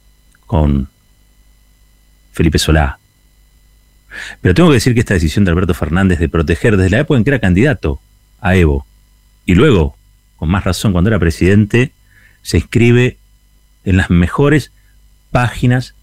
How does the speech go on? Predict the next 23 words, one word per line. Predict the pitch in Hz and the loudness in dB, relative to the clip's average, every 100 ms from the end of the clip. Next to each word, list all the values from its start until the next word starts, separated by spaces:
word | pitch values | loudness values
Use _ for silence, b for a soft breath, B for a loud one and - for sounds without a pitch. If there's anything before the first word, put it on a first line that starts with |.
| _ _ | _ _
de | - 85 | -6 -4
solidaridad | - 160 156 117 95 98 107 104 | 0 2 2 2 2 0 -2 -2
e | |
integración | 95 92 87 85 - 113 123 - | -2 0 -2 -2 -2 -2 -2 -4
regional | 90 - 82 110 147 b b b b | -8 -4 0 0 0 b b b b
que | - 104 - | -4 -4 -2
honran | 175 190 123 80 76 65 65 _ _ _ _ _ _ _ _ _ _ _ _ _ _ _ _ - | 0 2 2 0 -4 -6 -10 _ _ _ _ _ _ _ _ _ _ _ _ _ _ _ _ -8
la | 85 | -8
historia | - 131 123 | -4 0 0
de | 98 | 0
nuestros | 85 - 82 _ | -2 -6 -12 _
pueblos | 120 120 117 - _ _ _ - | 0 0 -2 -4 _ _ _ -4
y | |
a | 92 | -4
nuestros | 80 95 | -4 -8
padres | - 104 101 90 | -2 0 2 2
fundadores. | 85 80 76 67 69 - _ _ _ _ _ _ _ _ _ _ _ _ _ _ _ _ _ _ _ _ _ _ _ _ _ _ _ _ _ _ _ _ _ _ _ _ _ _ _ _ _ _ _ | 0 0 -2 -4 -10 -18 _ _ _ _ _ _ _ _ _ _ _ _ _ _ _ _ _ _ _ _ _ _ _ _ _ _ _ _ _ _ _ _ _ _ _ _ _ _ _ _ _ _ _
Me | 98 | -2
llena | 87 120 | 2 2
de | 110 | 2
orgullo | 101 127 117 95 | 2 0 0 0
poder | 95 92 | 0 0
decirlo. | 82 107 107 110 117 | 0 0 2 0 0